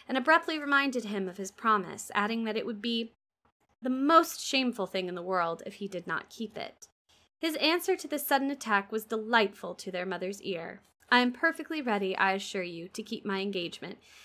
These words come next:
and when your sister is recovered, you shall, if you please, name the very day of the ball. But you would not wish to be dancing while she is ill."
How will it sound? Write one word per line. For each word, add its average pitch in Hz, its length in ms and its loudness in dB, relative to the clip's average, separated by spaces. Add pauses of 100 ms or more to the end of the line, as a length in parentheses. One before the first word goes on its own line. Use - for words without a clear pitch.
(160)
and 226 100 0
when 233 140 4
your 220 100 0
sister 294 400 -6
is 285 140 -4
recovered, 202 580 -2
you 208 140 -6
shall, 254 420 4
if - 200 -6
you 202 80 -8
please, 254 340 -6
name 196 360 0
the 190 100 -6
very 214 280 0
day 196 440 0
of 170 180 -8
the 180 80 -8
ball. - 500 -8 (640)
But - 300 6 (160)
you 254 180 0
would 247 120 -2
not 269 360 4
wish 202 260 0
to 202 80 -14
be 190 120 -6
dancing 180 420 -6
while - 140 -10
she - 240 -10
is - 160 -14
ill." - 400 -10